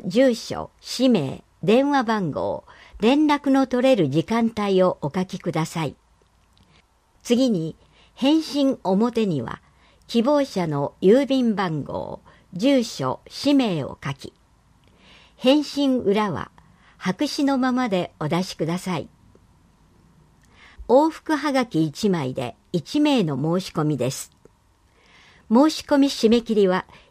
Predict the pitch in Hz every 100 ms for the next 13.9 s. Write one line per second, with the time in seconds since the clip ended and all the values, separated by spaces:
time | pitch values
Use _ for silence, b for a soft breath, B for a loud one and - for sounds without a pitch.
0 | - 190 302 285 285 254 202 285 226 -
1 | 233 202 147 - - 131 151 196 170 -
2 | - - - - _ _ _ b b b
3 | b b b b b _ - 180 277 311
4 | 311 269 165 143 165 214 240 247 240 208
5 | 190 208 202 196 185 - 156 160 - 185
6 | 269 269 240 131 147 165 170 165 - 165
7 | 120 - - _ _ _ _ _ _ _
8 | b b b b b b _ 208 262 294
9 | 294 - 262 254 233 _ 175 175 220 208
10 | 196 196 202 170 165 180 b b b -
11 | 226 285 277 277 190 185 - 233 302 285
12 | - - 233 262 - 269 254 226 226 233
13 | 220 214 208 190 170 170 - -